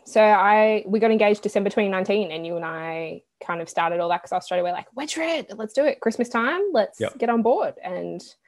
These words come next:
Speaker 1: that's what we did. Kickstarted twenty twenty with my program. I think I started with you in Jan or Feb.
Speaker 2: Yeah, I think Feb.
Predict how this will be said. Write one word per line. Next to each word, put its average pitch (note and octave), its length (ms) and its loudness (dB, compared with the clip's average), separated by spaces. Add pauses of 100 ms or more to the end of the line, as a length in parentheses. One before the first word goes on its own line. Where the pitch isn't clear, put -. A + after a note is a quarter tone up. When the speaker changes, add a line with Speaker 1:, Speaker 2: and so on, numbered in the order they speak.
(300)
Speaker 1:
that's G3+ 160 -2
what G3 80 0
we G3 80 0
did. B3+ 180 -4
Kickstarted F3+ 540 -4
twenty F#3+ 380 -4
twenty A#3+ 300 0 (160)
with F#3+ 300 -2 (340)
my F#3+ 220 -4
program. F#3 500 -4
I F#3+ 60 -14
think G#3+ 160 -10
I G#3+ 60 -12
started G3+ 240 -6
with G#3 120 -6
you G3 60 -6
in F#3+ 100 -6
Jan G#3+ 200 -6
or B3+ 100 -8
Feb. D4+ 220 -2 (1120)
Speaker 2:
Yeah, G#2+ 400 2
I G#2 60 -10
think D3 180 -8
Feb. G2+ 320 0